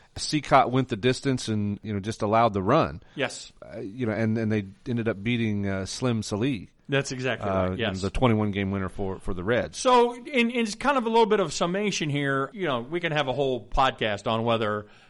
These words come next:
Speaker 2: if the game was on the level of the Reds, w-, w-, would it beat the White Sox. But to the Reds' credit,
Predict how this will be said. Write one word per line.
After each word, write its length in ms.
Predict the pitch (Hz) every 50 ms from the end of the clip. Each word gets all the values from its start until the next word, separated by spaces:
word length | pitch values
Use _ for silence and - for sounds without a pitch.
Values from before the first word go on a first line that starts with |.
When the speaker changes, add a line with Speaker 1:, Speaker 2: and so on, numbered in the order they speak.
| - - -
Speaker 2:
if 280 | 165 165 151 139 120 117
the 80 | 127
game 180 | 123 135 131 127
was 120 | 123 117
on 100 | 120 117 113
the 60 | 110
level 180 | 117 117 110
of 60 | 107 107
the 60 | 110
Reds, 240 | 110 117 113 107 107
w-, 200 | 113 110 107 110
w-, 120 | 113 - 113
would 80 | 110 107
it 60 | 107
beat 140 | 113 107 101
the 80 | 107
White 220 | 101 107 104 104 95
Sox. 240 | - 101 101 98 - -
But 340 | 135 165 151 120 110 - - - - - - _ _ _ -
to 100 | - 233
the 80 | 196 180
Reds' 180 | 190 165 160
credit, 380 | - - - 160 117 85 78